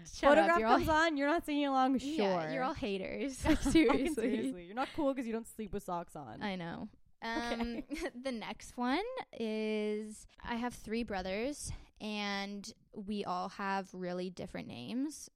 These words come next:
Speaker 1: I mean, Dallas isn't that different in comparison to theirs, but,
Speaker 2: What are their names?
Speaker 1: um, I have an older brother. His name is Chance.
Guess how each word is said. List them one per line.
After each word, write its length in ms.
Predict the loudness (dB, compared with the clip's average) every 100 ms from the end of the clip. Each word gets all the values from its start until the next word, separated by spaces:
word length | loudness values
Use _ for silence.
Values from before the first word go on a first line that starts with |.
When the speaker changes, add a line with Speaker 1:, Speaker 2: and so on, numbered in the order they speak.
| -8
Speaker 1:
I 40 |
mean, 180 | -6 -6
Dallas 300 | -4 -6 -6
isn't 280 | -8 -10 -10 -10
that 240 | -10 -8
different 340 | -12 -8 -8 -6
in 120 | -4
comparison 520 | -2 -2 -2 -4 -6
to 100 | -6
theirs, 400 | -4 -2 -2 -4 -8
but, 480 | -4 -4 -4 -8 -18 -16
Speaker 2:
What 140 | -12
are 80 | -12
their 140 | -12
names? 160 | -12 -8
Speaker 1:
um, 260 | -8 -6 -6
I 40 |
have 100 | -6
an 60 | -6
older 220 | -4 -2
brother. 300 | -2 0 0
His 160 | -2
name 140 | -4 -6
is 100 | -6
Chance. 580 | -8 -6 -6 -8 -12